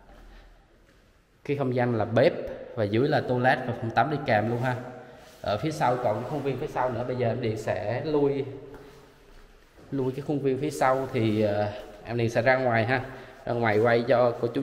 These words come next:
chị mình có thể, ờ, thấy được rõ hơn về bất động sản của mình ha. Bất động sản mình thì, ờ, ranh mốc rõ ràng rồi anh chị. Nên là về vấn đề mà, ờ,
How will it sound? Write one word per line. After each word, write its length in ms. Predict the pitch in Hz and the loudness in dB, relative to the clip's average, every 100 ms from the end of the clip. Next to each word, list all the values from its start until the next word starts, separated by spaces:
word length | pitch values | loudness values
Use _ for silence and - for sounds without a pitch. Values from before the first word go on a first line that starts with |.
| 139 | -4
chị 140 | 82 | -4
mình 200 | 95 98 120 | -4 -4 -2
có 60 | |
thể, 280 | 123 92 110 | 0 2 2
ờ, 320 | - 131 131 127 | 2 0 -4 0
thấy 320 | 123 135 165 170 - - - - | 4 4 2 -4 -8 -16 -20 -16
được 200 | - - | -12 -10
rõ 220 | 104 - 127 | -6 -2 0
hơn 280 | 135 120 | 2 2
về 120 | 120 104 | 0 0
bất 160 | 143 | -2
động 120 | 143 120 | -4 -4
sản 180 | 95 | -4
của 100 | 120 | -4
mình 160 | 127 113 | -4 -4
ha. 140 | 123 123 - - - - - - - - - - - - - - - - - - - - - - - - - - - - - - - - - - - - - - - - - - | -6 -10 -12 -20 -20 -20 -20 -20 -20 -20 -20 -20 -20 -20 -20 -20 -20 -20 -20 -20 -20 -20 -20 -20 -20 -20 -20 -20 -20 -20 -20 -18 -18 -20 -20 -20 -20 -20 -20 -20 -20 -20 -20 -6
Bất 80 | 160 | 0
động 80 | 170 | 0
sản 200 | 160 135 | 0 0
mình 140 | 147 | 2
thì, 220 | 127 120 120 | 4 4 4
ờ, 220 | 120 117 | 4 4
ranh 200 | 127 143 | 4 2
mốc 140 | 165 | 4
rõ 160 | 123 113 | 4 6
ràng 240 | 131 113 | 4 2
rồi 100 | 113 | 2
anh 80 | 113 | 2
chị. 160 | 127 117 - - - - - - - | 2 0 -4 -20 -20 -20 -20 -20 -8
Nên 120 | 120 | 0
là 100 | 117 | 2
về 200 | 101 110 | 4 4
vấn 200 | 107 156 | 2 0
đề 160 | 147 107 | 0 0
mà, 460 | 110 107 104 101 - - - - - - - - | 2 0 0 -4 -6 -14 -20 -20 -20 -20 -18 -6
ờ, 600 | 110 104 104 101 104 | -4 -2 -2 -4 -6